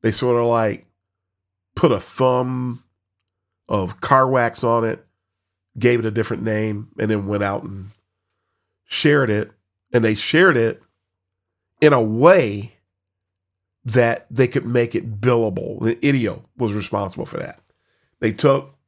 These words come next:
they took it, they called it design thinking, they rolled it out, and then folks got wind of it, and they thought, folks who didn't know, didn't have prior knowledge of what U X was,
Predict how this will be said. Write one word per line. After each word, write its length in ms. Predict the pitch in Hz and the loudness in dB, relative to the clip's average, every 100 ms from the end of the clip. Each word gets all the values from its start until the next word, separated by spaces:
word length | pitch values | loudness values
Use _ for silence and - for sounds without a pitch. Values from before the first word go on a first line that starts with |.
| _ _ - | _ _ -6
they 140 | 110 | -4
took 200 | 107 165 | 0 0
it, 60 | 151 | 0
they 100 | 127 | -2
called 300 | - 139 147 | 2 4 4
it 100 | - | 0
design 400 | 131 135 131 127 | -2 0 0 -2
thinking, 540 | - 120 113 117 110 - _ _ _ | -2 -4 -2 -4 -6 -12 _ _ _
they 100 | 107 | 0
rolled 320 | 107 123 123 | 2 2 2
it 80 | 123 | 0
out, 440 | 113 113 110 - _ _ _ _ _ _ _ - | -2 0 -2 -4 _ _ _ _ _ _ _ -2
and 160 | 113 | 0
then 200 | 110 101 | 2 -2
folks 320 | 92 127 123 | 2 2 2
got 300 | - 120 117 | 0 0 0
wind 300 | 113 117 113 | -2 -2 0
of 180 | 110 110 | 0 0
it, 160 | 113 92 | -2 -2
and 100 | 98 | -4
they 120 | 117 | -4
thought, 420 | 113 110 110 - | -2 0 0 -2
folks 320 | - 156 131 | -2 0 0
who 140 | 139 123 | -2 -2
didn't 380 | 127 135 113 110 | 0 -2 -4 -4
know, 560 | 117 123 104 92 - _ _ _ _ _ _ _ _ - | 0 2 2 -2 -12 _ _ _ _ _ _ _ _ 0
didn't 200 | 123 127 | 2 2
have 240 | 135 131 | 0 0
prior 300 | 131 123 107 | 0 2 2
knowledge 400 | 107 110 110 104 | 0 0 0 -2
of 100 | 101 | -4
what 160 | 104 117 | -2 -2
U 160 | 110 | -2
X 160 | 101 113 | -2 -4
was, 540 | 110 117 107 92 - | 0 0 0 -4 -12